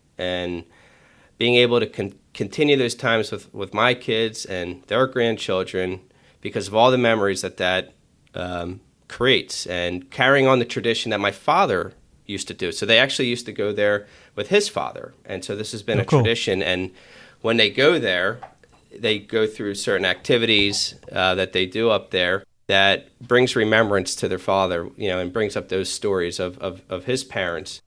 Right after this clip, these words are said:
Speaker 1: To me, it, it, it sounded like it's more, you know, and I asked the question, I said, "So this sounds like it's not only something really important to you, and it's not just a fun trip, but it's almost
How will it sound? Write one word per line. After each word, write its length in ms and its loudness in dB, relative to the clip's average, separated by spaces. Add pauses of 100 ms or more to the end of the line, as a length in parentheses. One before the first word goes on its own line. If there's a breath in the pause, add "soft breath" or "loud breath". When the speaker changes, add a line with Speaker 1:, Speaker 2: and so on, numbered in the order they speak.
(160)
Speaker 1:
To 160 0
me, 320 2
it, 220 0
it, 180 -8
it 120 -8
sounded 340 4
like 260 6
it's 300 -2 (240)
more, 420 4 (220)
you 80 2
know, 100 4
and 80 2
I 80 6
asked 240 2
the 60 -6
question, 420 -2
I 40 0
said, 200 -4
"So 200 0
this 420 -8 (480)
sounds 300 -2
like 140 -2
it's 460 -12
not 180 4
only 240 4
something 240 0
really 180 2
important 420 0
to 120 -4
you, 260 0 (100)
and 120 -6
it's 200 -4
not 180 2
just 240 -2
a 60 -8
fun 260 -4
trip, 400 -4
but 260 -2 (520 soft breath)
it's 100 -4
almost 540 2